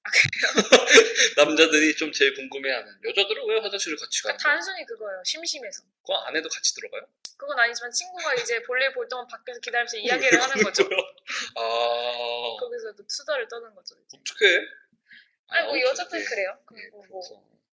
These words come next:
Speaker 1: 다른 반 친구를 보러 일부러 가는 거예요.
Speaker 2: 음.
Speaker 1: 쉬는 시간마다 잠자고 그럴 시간에 이렇게 활동을 하는 거죠. 쉬는 시간에. 그 대신, 어, 주의사항이 있어요. 친구가 매점, 뭐,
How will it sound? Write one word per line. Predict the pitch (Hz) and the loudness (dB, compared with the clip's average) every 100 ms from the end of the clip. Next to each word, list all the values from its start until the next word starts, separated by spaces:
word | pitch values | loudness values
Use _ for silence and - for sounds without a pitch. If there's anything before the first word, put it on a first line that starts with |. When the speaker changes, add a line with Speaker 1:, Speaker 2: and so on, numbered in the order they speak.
| _ - | _ -4
Speaker 1:
다른 | 226 240 254 | -2 -2 -2
반 | 240 | -4
친구를 | 233 370 381 349 285 | -4 -10 -10 -12 -10
보러 | 226 214 208 | -6 -4 -4
일부러 | 220 247 214 | -4 -6 -8
가는 | - 190 190 | -10 -10 -12
거예요. | 175 156 160 | -16 -16 -12
Speaker 2:
음. | - | -10
Speaker 1:
쉬는 | 240 233 | -8 -6
시간마다 | 226 185 165 | -8 -10 -12
잠자고 | - 214 220 226 220 190 185 180 | -12 -12 -6 -6 -6 -12 -16 -16
그럴 | - 196 | -12 -6
시간에 | 190 254 208 254 247 - _ _ _ _ | -4 -4 -4 -6 -8 -12 _ _ _ _
이렇게 | - | -6
활동을 | 285 302 311 226 | -4 -4 -6 -8
하는 | 247 254 | -10 -10
거죠. | 220 - - - | -14 -18 -18 -16
쉬는 | 480 466 | -14 -12
시간에. | 440 - _ _ _ _ _ _ _ | -12 -14 _ _ _ _ _ _ _
그 | - | -4
대신, | 254 - 392 494 _ _ _ _ _ _ | 0 0 -2 -8 _ _ _ _ _ _
어, | 196 196 196 196 190 190 _ _ _ _ - _ _ - | -14 -12 -12 -12 -14 _ _ _ _ _ -20 _ _ -6
주의사항이 | - 233 254 254 202 | -4 -4 -4 -4 -6
있어요. | - - - _ _ _ _ _ - | -14 -16 -20 _ _ _ _ _ -4
친구가 | - 294 262 208 | -4 -4 -8 -4
매점, | 208 208 214 180 _ _ _ | -2 -2 -4 -6 _ _ _
뭐, | _ _ | _ _